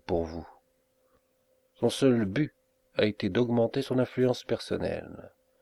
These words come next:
Conduire, tyranniser une famille entière, du rang le plus élevé, par la connaissance qu'il avait acquise de la faute commise par un de ses membres,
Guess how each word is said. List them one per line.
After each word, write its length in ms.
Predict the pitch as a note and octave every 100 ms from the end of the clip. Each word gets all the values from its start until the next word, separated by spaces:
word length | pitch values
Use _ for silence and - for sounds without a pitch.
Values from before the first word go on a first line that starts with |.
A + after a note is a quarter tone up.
| _ _ _ _ _ _ -
Conduire, 600 | A#2+ G#2 F2+ F2 E2 -
tyranniser 640 | C3+ B2+ A#2+ A2+ G#2 F#2
une 220 | F2 E2+
famille 400 | - - A#2+ F#2+
entière, 720 | F#2+ F2+ - F2 - - - _ - - _ _ _
du 160 | G2 B2
rang 160 | C#3
le 120 | C3+
plus 260 | C3 - A#2+
élevé, 500 | A#2+ F#2+ E2+ E2 - _ _
par 120 | D#2+
la 120 | E2+ E2+
connaissance 720 | F#2 G#2+ A#2 - A#2+ B2 -
qu'il 160 | -
avait 200 | A2 G#2+
acquise 460 | G#2+ - A2+ A2+ A2
de 80 | G2+
la 140 | F#2
faute 340 | - - G#2 -
commise 720 | - G2+ G2 F#2 F2 - -
par 160 | - F2
un 160 | F2+ F#2
de 100 | F#2+
ses 200 | - F2
membres, 540 | F2+ G2 A2+ B2 A#2+